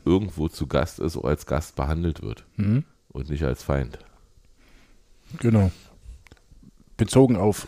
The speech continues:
Speaker 2: äh, V W Burg.
Speaker 1: Ja, ja.
Speaker 2: Genau.
Speaker 1: Mhm.
Speaker 2: Aber ich sag mal so, au-, ähm, es gab eine Zeit, da, ähm, wurden die Nazis aus den Kurven geprügelt.
Speaker 1: Mhm.
Speaker 2: Regelrecht, auch bei Union. Äh, so war das halt. Ähm, dass sie heute wieder Einzug halten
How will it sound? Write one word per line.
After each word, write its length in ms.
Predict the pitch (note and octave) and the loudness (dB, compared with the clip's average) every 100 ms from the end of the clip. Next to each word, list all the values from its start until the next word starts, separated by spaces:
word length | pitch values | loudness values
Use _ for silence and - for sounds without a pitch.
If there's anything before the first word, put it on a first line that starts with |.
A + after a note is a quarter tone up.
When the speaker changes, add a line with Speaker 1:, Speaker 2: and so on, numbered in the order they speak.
| F#2+ | 2
Speaker 2:
äh, 240 | G2+ G2 - - - - | 4 4 0 -10 -18 -20
V 220 | - A#2 G#2 | -2 2 4
W 120 | A2+ | 4
Burg. 340 | F#2 E2+ - - | 2 0 -4 -10
Speaker 1:
Ja, 180 | - D2+ | 0 4
ja. 180 | D2 C2+ - - | 4 2 -6 2
Speaker 2:
Genau. 340 | A#2+ G#2 F2 - | 4 4 2 -4
Speaker 1:
Mhm. 180 | C2 D#2+ | -4 4
Speaker 2:
Aber 320 | A#2 A#2+ - | 6 6 4
ich 80 | A2+ | 2
sag 120 | D3 | 4
mal 120 | F3+ | 6
so, 180 | F3+ D3+ | 6 4
au-, 140 | - - | 2 -4
ähm, 420 | A#2 A#2 A#2 A#2+ A2+ - - - | 2 6 6 4 2 -6 -20 -20
es 180 | - A2+ | -10 -2
gab 200 | A#2+ B2+ | 4 6
eine 120 | D#3+ | 6
Zeit, 380 | - C3+ D3+ - | 4 4 4 2
da, 100 | B2 A2+ - _ | -2 -2 -12 _
ähm, 380 | B2 A#2+ A#2+ A#2 | 2 4 2 0
wurden 200 | B2 C#3 | 0 0
die 80 | B2+ | 2
Nazis 320 | A#2+ B2 C#3 | 2 2 0
aus 120 | A2 | 0
den 100 | C3 | 0
Kurven 260 | - A#2+ B2+ | 2 2 2
geprügelt. 520 | A2 B2+ D3 G#3 - - | 2 4 6 6 2 -12
Speaker 1:
Mhm. 220 | - G#2 C#3 - - - - - | -8 -6 -6 -12 -20 -20 -20 -8
Speaker 2:
Regelrecht, 520 | - C3 E3 D#3 - - _ | 2 6 8 8 4 -6 _
auch 160 | A2+ - | -2 2
bei 120 | A2+ | 2
Union. 380 | G#2 A2 D3+ A#3 - - _ - - | 4 4 4 2 -6 -20 _ -20 -2
Äh, 320 | B2 B2 A#2+ | 4 6 6
so 160 | G#2+ | 4
war 160 | F#2+ G2+ | 2 2
das 220 | E3 - | 0 4
halt. 260 | D3+ G#3+ - - - - | 4 4 2 -20 -20 -2
Ähm, 480 | A#2+ B2+ C3 B2+ B2+ | 2 4 6 4 4
dass 140 | A2+ | 2
sie 100 | B2+ | 6
heute 240 | A2 C3 C3+ | 6 6 6
wieder 160 | B2+ | 4
Einzug 380 | A2 C#3 E3 - | 4 0 -2 4
halten 300 | C3+ D3 D3 | 6 6 2